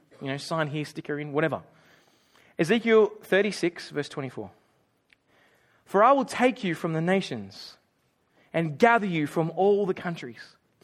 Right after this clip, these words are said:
and will bring you into your own land. I will also sprinkle clean water on you, and you'll be clean.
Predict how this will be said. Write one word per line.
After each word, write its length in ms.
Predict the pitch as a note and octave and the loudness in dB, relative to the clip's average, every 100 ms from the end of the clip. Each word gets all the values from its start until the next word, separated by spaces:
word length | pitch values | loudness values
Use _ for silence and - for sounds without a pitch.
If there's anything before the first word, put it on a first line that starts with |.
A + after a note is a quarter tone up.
| - - - | -20 -8 0
and 200 | G3+ G3 | 0 4
will 160 | A#3+ | 4
bring 380 | F#3 F3 B3 C4 | 4 4 4 6
you 120 | A3 | 4
into 260 | G3+ G#3 - | 4 2 2
your 280 | F#3+ G3 - | 0 0 0
own 220 | G3+ G3+ | -2 0
land. 400 | F#3+ F3+ D3+ C#3 _ _ _ _ _ _ - - - | 0 -2 -4 -12 _ _ _ _ _ _ -20 -4 4
I 80 | G#3+ | 6
will 120 | G#3+ | 8
also 400 | A3+ C4 C4+ A#3+ | 8 6 6 2
sprinkle 460 | - - A#3 A3+ | 2 0 2 2
clean 460 | G#3 - B3 B3 A#3 | -2 -2 2 4 4
water 280 | G#3 B3 A#3+ | 6 6 6
on 200 | F#3 F3 | 4 2
you, 280 | D#3 D3+ D#3 | 2 2 4
and 160 | F3+ | 4
you'll 100 | G3 | 6
be 120 | C4+ A#3+ | 6 4
clean. 640 | - B3 C#4+ F#3+ B2 | 2 4 4 2 -4